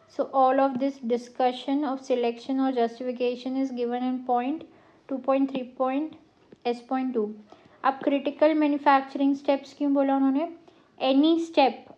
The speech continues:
any process or any control that directly affects the quality, safety or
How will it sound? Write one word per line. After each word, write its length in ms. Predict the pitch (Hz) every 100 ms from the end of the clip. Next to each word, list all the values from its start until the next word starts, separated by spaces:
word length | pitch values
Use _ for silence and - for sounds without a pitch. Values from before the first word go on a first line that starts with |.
| -
any 280 | 254 277 320
process 720 | - 269 262 - 226 226 -
or 220 | 262 262 262
any 300 | 262 269 294
control 540 | 285 254 233 233 220 226 - _ _ _ -
that 440 | 233 254 277 277
directly 840 | 240 247 254 254 - 294 311 339 -
affects 640 | - - - 269 269 -
the 280 | 254 302 330
quality, 560 | 277 254 247 247 294 320
safety 500 | - 262 247 -
or 100 | 285